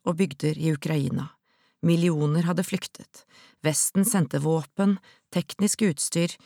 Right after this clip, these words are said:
militær ekspertise og humanitær hjelp til ukrainerne, men det var ingen utvei i sikte. Hverken den russiske eller den ukrainske hæren virket sterke nok til å seire.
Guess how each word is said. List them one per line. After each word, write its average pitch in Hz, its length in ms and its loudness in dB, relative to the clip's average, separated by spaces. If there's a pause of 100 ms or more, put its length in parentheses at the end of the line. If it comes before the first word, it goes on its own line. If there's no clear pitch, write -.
(160)
militær 170 520 0
ekspertise 190 800 -2 (260)
og 170 160 0
humanitær 175 580 2
hjelp 165 380 -4
til 156 160 -2
ukrainerne, 151 600 0 (420)
men 147 140 2
det - 100 0
var - 180 -6
ingen 175 400 2
utvei 165 520 -6
i 170 80 -2
sikte. - 400 -8 (920)
Hverken 147 480 -2
den 143 220 4
russiske - 480 0 (100)
eller 147 220 0
den 147 100 4
ukrainske 151 560 0
hæren 160 320 2
virket 165 320 -2
sterke 160 460 -2
nok 139 180 -2
til 170 140 -2
å - 60 0
seire. 185 400 0